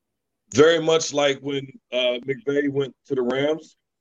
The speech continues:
how he took care of his vets. They ended up in the Super Bowl, and now they're a year in, year out playoff team, right? Uh, when you walk into a locker room and you give respect, respect's gonna be given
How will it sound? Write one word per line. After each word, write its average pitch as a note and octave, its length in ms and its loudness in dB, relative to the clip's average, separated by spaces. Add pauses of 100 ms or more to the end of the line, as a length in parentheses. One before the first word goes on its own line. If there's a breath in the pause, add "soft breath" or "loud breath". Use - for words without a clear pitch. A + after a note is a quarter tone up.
(160)
how C3+ 160 0
he D3 100 4
took D3 260 -2
care D3+ 160 6
of C#3 80 -2
his C#3 120 -4
vets. - 440 -2 (340)
They A#2+ 100 -4
ended C#3+ 200 -4
up B2+ 140 -2
in C3+ 60 0
the B2 80 -8
Super C3+ 300 -2
Bowl, C#3 440 2 (260)
and A2+ 160 -4
now C#3 220 4
they're B2+ 480 -2 (680)
a B2 80 4
year C#3 300 4
in, C3+ 80 2
year C3+ 160 6
out C#3 220 2
playoff C3+ 400 2
team, C3 320 -6 (500)
right? C3+ 280 4 (1040)
Uh, C3+ 480 4
when C3+ 300 -4
you A3+ 200 0
walk F3+ 160 4
into F#3+ 140 -4
a C#3+ 180 0
locker D3+ 300 0
room G3+ 120 0 (120)
and C#3+ 200 -6
you D#3+ 280 -10 (680)
give F3 260 4
respect, G#3 500 -4 (680)
respect's E3+ 420 -2
gonna D#3+ 220 -10
be C3 160 -14
given A2+ 340 -10